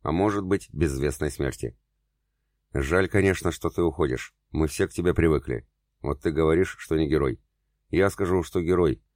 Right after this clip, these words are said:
То, что уже сделал, герой. Поэтому живите там, в цивилизации, за всех нас». У Сергея в душе всё перевернулось. Возникло чувство, что он бросает товарищей в бою.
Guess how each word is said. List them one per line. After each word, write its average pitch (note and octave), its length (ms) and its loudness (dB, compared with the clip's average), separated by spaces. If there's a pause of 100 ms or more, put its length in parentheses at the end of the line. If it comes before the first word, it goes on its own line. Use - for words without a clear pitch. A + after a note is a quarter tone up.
(200)
То, G2 180 2
что F2+ 200 -2
уже E2+ 280 2
сделал, D2+ 560 0
герой. D2+ 460 0 (320)
Поэтому F2 420 2
живите F#2 360 0
там, F#2+ 220 0
в D2 60 -6
цивилизации, D#2 680 0
за C#2 140 0
всех - 280 -4
нас». - 240 -6 (960)
У D2+ 100 -2
Сергея G2 460 2
в F2 60 0
душе F#2+ 300 0
всё F#2+ 200 0
перевернулось. D#2+ 720 0 (200)
Возникло D#2+ 500 0
чувство, F2 420 -2
что - 180 -4
он F#2+ 160 0
бросает E2 460 0
товарищей D2 480 0
в C2 80 0
бою. B1+ 320 0